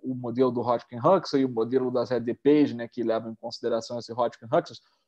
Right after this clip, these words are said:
todo mundo, pelo menos, é, vocês já entenderam mais ou menos qual é o espírito da coisa, né? Vocês têm essas portinholas, né, que abrem e fecham, né? Então, essas são as dynamic variables, né, do, do modelo,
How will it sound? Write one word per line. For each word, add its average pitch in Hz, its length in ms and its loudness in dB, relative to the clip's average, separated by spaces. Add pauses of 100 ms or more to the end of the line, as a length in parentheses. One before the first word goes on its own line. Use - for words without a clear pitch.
(120)
todo 233 200 10
mundo, 214 200 4
pelo 208 160 8
menos, 254 480 4
é, 190 180 6
vocês 180 300 -2
já 202 100 4
entenderam 196 580 2
mais 185 280 0
ou 175 60 0
menos 175 340 -2
qual 175 160 4
é 170 100 8
o 180 100 6
espírito 185 420 -2
da 202 120 6
coisa, 120 380 -2
né? 113 100 -6
Vocês 127 340 -2
têm 160 320 0 (320)
essas - 280 4
portinholas, 165 1160 8 (180)
né, 151 400 -2 (540)
que 170 600 4
abrem 208 640 8
e 175 80 6
fecham, 190 600 6
né? 147 200 0
Então, 202 160 2
essas 170 240 0
são 170 160 2
as 143 160 4
dynamic 160 600 4
variables, 143 760 6
né, 135 180 0
do, 123 180 0
do 123 120 -2
modelo, 123 600 4